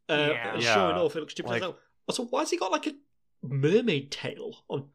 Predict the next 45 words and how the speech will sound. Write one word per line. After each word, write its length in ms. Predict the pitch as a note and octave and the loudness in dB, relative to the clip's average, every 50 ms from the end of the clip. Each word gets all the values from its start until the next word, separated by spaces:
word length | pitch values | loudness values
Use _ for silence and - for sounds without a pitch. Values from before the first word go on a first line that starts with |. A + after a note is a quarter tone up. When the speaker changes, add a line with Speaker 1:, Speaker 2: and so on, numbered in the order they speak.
| _ - | _ -4
Speaker 1:
Terriermon? 200 | - D3+ - - | -4 -2 -2 0
Speaker 3:
It's 80 | - - | -2 -2
like 80 | E3 | -2
a 80 | E3+ D#3+ | -2 -4
shrimp 380 | - - - D#3+ E3+ F3+ - | -4 -2 -2 -2 -2 -2 -6
tail, 360 | - - C3+ A#2+ A#2 A2 G#2+ G#2+ | -12 -6 -4 -4 -2 -2 -4 -4
yeah. 440 | A2 A#2+ B2+ B2 A2+ G#2 F#2 C3+ - - | -4 -4 -2 -2 -2 -2 -4 -4 -8 -10
<laughs> 100 | - _ | -18 _
Speaker 2:
And 100 | - E3+ F#3+ | -8 -6 -4
then 140 | G#3 G3 F3 | -4 -4 0
Lopmon 400 | D#3+ F3+ G3 G3+ F3 G3 A3 F#3+ | 2 0 0 0 -2 -4 -4 -2
has 260 | D3+ E3+ F3+ G3 C#3 | 0 0 0 0 -2
the 80 | D3 D#3 | -8 -10
cotton 440 | - - - B2+ A#2 C#3 D3 D3 D3+ | -10 -8 -8 -8 -8 -8 -8 -12 -8
balls. 640 | C#3+ C#3+ D3+ D3 D3+ D#3 F3+ F#3 F3+ - - - _ _ _ _ _ _ - | -6 -4 -4 -4 -4 -8 -12 -12 -14 -18 -20 -20 _ _ _ _ _ _ -2
Speaker 1:
Lopmon 360 | F3+ A#3 C4+ - D#4+ D4 C4+ | 0 0 0 2 0 0 2
looks 180 | B3 G3 C3+ - | 0 -2 -4 -8
better. 480 | _ _ D3 C3+ - - - - - _ _ _ _ _ _ _ _ _ _ _ _ _ _ _ _ _ _ _ _ _ | _ _ -6 -6 -6 -10 -16 -20 -20 _ _ _ _ _ _ _ _ _ _ _ _ _ _ _ _ _ _ _ _ _
Like, 160 | D#3+ D#3+ E3 | -4 -2 2
Speaker 2:
Not 220 | G3 B3+ D#4 C#4+ G#3+ | 4 4 4 4 0
Speaker 1:
Lop-, 40 | |
Speaker 2:
much. 640 | E3+ D#3 C#3+ C#3+ B2+ A2+ A2+ A#2+ - - - - _ _ | -6 -10 -6 -6 -6 -6 -6 -12 -14 -18 -20 -20 _ _
Speaker 1:
No, 220 | G3+ F#3+ A#3 G#3+ A3 | 4 4 4 4 4
Speaker 2:
And 100 | A3 A#3+ | 2 2
Speaker 1:
no, 120 | A3 E3+ | 2 2
Speaker 2:
th-, 100 | B2+ - | 2 -2
Speaker 1:
but 80 | - F3 | -2 -2
Speaker 2:
the 80 | A#3 | -2
horns, 400 | A3 - A3 A#3+ C#4 D4+ D4+ C4+ - | -2 0 4 4 4 4 4 -4 -4
the 80 | B3 | -4
horns 340 | G#3+ D3+ F#3+ A3 B3+ A#3 - | -4 -2 0 -2 -2 -2 -4
really 360 | F#3 D#3+ E3 E3 D#3 D3+ D#3 | -6 -6 -6 -6 -4 -4 -8
kill 340 | D3+ - - - C3 B2+ C3 | -8 -8 -10 -6 -6 -6 -6
Lopmon 540 | B2+ B2 B2 B2+ - D3 D3 D3 D3 D#3 D3+ | -6 -6 -6 -8 -8 -6 -6 -6 -6 -6 -6
for 120 | - F3+ | -8 -8
me, 200 | E3 D#3 D#3+ E3 | -8 -6 -4 -6
of, 100 | E3+ D#3 | -4 -2
like, 160 | C#3+ C3 B2+ - | -4 -6 -6 -8
the, 60 | D3 | -16
just 240 | C3 - - - - | -16 -16 -18 -12 -10
the 100 | E3 D3 | -12 -10
giant 420 | A#2 - C#3 B2+ B2+ C3 B2+ B2+ | -4 0 0 0 0 0 -4 -8
spikes. 720 | - - - _ C3 A2 A#2 D3 - - - - - - _ _ _ _ _ | -12 -16 -12 _ -10 -10 -10 -12 -16 -16 -20 -20 -20 -20 _ _ _ _ _
Speaker 1:
Yeah. 380 | - D3+ D3 C3 A2+ - - - - _ _ _ _ _ _ _ _ _ _ _ _ _ _ _ _ _ _ _ - | 0 2 2 2 2 -2 -6 -14 -20 _ _ _ _ _ _ _ _ _ _ _ _ _ _ _ _ _ _ _ -8
Speaker 3:
It's, 280 | A#2+ A2+ - - - | -8 -8 -8 -18 -20